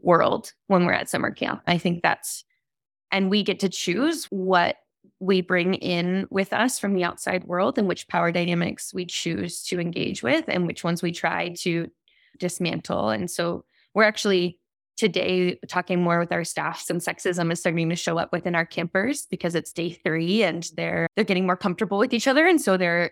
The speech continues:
unconscious bias is starting to come out. They're not all being so polite anymore, which is important to authentic youth development. And now we have the opportunity to lean in and say, "Okay, sexism is something that exists in the context around us.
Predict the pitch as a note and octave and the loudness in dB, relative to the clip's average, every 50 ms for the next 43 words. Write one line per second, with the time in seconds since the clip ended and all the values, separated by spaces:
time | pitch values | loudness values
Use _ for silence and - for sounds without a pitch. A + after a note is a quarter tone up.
0 | _ - F#3 G#3 G3 - G3+ F3 F3 - G3 - - - - D#3+ E3+ G3 B3+ - | _ 0 0 0 2 2 0 0 0 -2 -4 -4 -2 -2 0 2 2 2 2 0
1 | - A3 - - F#3 E3+ F3 F3 F3 F3+ - - F3+ E3 - D#3 F3 A3+ D4+ D#4 | -2 -2 0 0 0 0 2 0 0 -2 -2 -2 -2 -2 0 2 4 4 4 2
2 | - - _ _ _ _ - - F#3 F3+ E3+ - - _ - F#3+ F3+ F3+ F#3+ F#3 | 0 -4 _ _ _ _ -4 -2 0 0 0 -2 -4 _ 0 0 2 2 0 0
3 | F3+ F3+ - - F3+ F3 - G3 F3 E3+ - - - - G#3 G#3+ G#3+ A3 G#3+ A3+ | 0 0 0 -2 -4 -2 -2 0 0 0 0 -2 -4 -6 -4 -4 -2 -2 -2 -2
4 | C#4+ D#4+ - G3 - - - F3+ F3 - - - _ _ - A3+ G#3 G3+ G3+ - | -2 -2 -2 -4 -4 -4 -4 -6 -6 -6 -10 -16 _ _ 2 4 4 4 2 2
5 | - - G#3+ A3 G#3+ - A3 B3+ D4+ F#4 - - - - - - - A#3 - - | 2 4 4 4 4 4 2 2 2 2 0 -6 -10 -12 -6 -2 0 2 4 4
6 | G3 G3+ - - F#3+ F#3+ G#3 - A3 G#3 G#3 - - - - - - _ _ _ | 4 2 2 2 2 2 2 2 2 0 0 -2 -6 -18 -20 -20 -20 _ _ _
7 | - F#3+ G#3 A3+ - - G#3 F#3+ F#3+ E3+ F3+ - - G#3 A3 C4+ F4 F4 - - | 2 4 4 4 4 2 2 4 4 4 4 4 2 2 4 4 4 2 0 -4
8 | - _ _ _ _ _ _ - C#4 C#4 A3+ G#3+ G#3 A#3+ D4 D#4+ - - - _ | -12 _ _ _ _ _ _ 4 6 6 8 6 6 4 4 2 0 -4 -10 _
9 | _ _ G#3 F#3+ F#3 G3 G#3+ G#3 A3 G#3+ G3+ G3 F#3 - G3+ F#3 - - F#3+ - | _ _ 2 4 4 4 4 4 2 2 2 0 0 0 0 -2 -2 -2 -6 -4
10 | - F#3 F3 F3 F3+ G#3 G#3 - G#3 F#3 E3+ E3+ F3 E3+ F3 F3 E3+ E3+ E3+ E3+ | -2 -2 0 0 0 0 0 2 2 0 2 0 0 0 0 0 2 2 0 0
11 | F3+ F#3 E3+ - - E3+ E3+ - F3 - - F3 G3 A3+ - - F#3+ - - - | -2 -4 -6 -4 -4 -4 -2 -2 -2 -2 0 0 0 0 -2 -4 -6 -4 -2 -2
12 | F3+ F3+ F#3+ F#3+ F#3+ F#3+ - - E3+ E3 F#3 F3+ E3+ E3 E3 E3 - - F3+ F3 | 0 0 2 2 0 0 -2 -2 -4 -2 0 0 0 0 -2 -4 -4 -4 -6 -4
13 | - - F3 F3 E3+ - - D3+ D3 - - F#3 - - - - F#3 E3+ - - | -4 -4 -4 -4 -4 -2 -2 -2 -2 -2 -4 -6 -6 -6 -6 -4 -4 -4 -4 -6
14 | - - - - C#4+ D#4+ - - - | -6 -6 -4 -4 -4 -4 -4 -8 -10